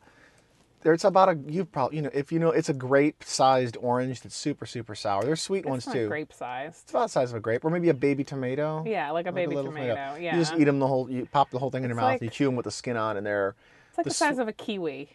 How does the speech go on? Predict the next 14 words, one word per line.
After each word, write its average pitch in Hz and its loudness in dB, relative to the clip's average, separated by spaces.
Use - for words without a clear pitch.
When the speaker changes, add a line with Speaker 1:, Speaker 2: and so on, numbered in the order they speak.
Speaker 1:
Kiwi? 185 -4
I - -12
think 294 -10
a 156 -6
little 113 -6
smaller 104 -6
than 92 -8
that. 95 -8
Speaker 2:
Maybe. 156 -8
All 202 -2
right, 180 2
Speaker 1:
But 156 2
Speaker 2:
somewhere 156 8
Speaker 1:
they're - 0